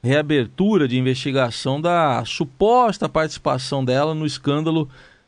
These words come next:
de compra superfaturada lá da refinaria de Pasadena, nos Estados Unidos. O começo de tudo, né, Pasadena?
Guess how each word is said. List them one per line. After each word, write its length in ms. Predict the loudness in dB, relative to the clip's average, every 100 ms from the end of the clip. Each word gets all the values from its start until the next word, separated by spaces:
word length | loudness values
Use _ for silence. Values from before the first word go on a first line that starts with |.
| -6
de 140 | -4
compra 640 | -4 2 4 4 2 0 -2
superfaturada 1000 | -2 -2 -2 -2 -2 0 0 2 2 0
lá 120 | 0
da 100 | 0
refinaria 480 | -2 -2 0 0 0
de 80 |
Pasadena, 880 | -2 -2 -2 0 0 0 0 2 2
nos 140 | 0 -2
Estados 380 | -2 0 0 0
Unidos. 200 | -2 -4
O 80 | -2
começo 440 | 2 2 2 0
de 100 | -2
tudo, 360 | 0 0 2 2
né, 120 | 0
Pasadena? 680 | 0 -2 -2 -2 -2 -4